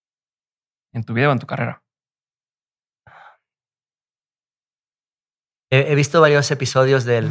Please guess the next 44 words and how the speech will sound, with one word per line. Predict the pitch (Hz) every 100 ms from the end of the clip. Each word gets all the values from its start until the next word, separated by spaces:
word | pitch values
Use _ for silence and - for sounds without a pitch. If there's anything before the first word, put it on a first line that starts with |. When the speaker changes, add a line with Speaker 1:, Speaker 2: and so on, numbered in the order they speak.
| -
Speaker 2:
del | 113
Speaker 1:
Mm. | 110
Speaker 2:
podcast | 123 120 131 117
y, | 113
y | 110 117
vi | 113
la | 120
pregunta | 120 120 113 123 127
y |
me | 117 107
pregunté, | 110 107 104 110
"¿Qué | -
respondería | 151 196 - 147 127 127
yo | 127
si | -
me | 127 117
preguntara | 113 110 104 113
esto, | 117 -
Diego?". | 110 107 107 107
Y | 104
no, | 104 104 107 107 _ -
no | 104
supe | _ 107 _ 104
qué. | 113 104 98 _ _ _ _ _ _ _ _
No | 113
tengo | 104 120
un | 127
momento... | 117 110 110 110 117 110 110 107 104 95 _ _ _ _ _ _ _ _ _ _ _ _ _ _ _ _ _ _ _ _ _ _ _ _ _ _ _ _ _ _
Si | - 139
me | 135
he |
dado, | 156 190 185 185
si, | - 147 147
si | - 139
me | 147
han |
dado | 185 180
algún | 160 170
consejo, | 147 156 151
me | 170
lo | 123
he | 131
dado | 143
yo. | 127 127 135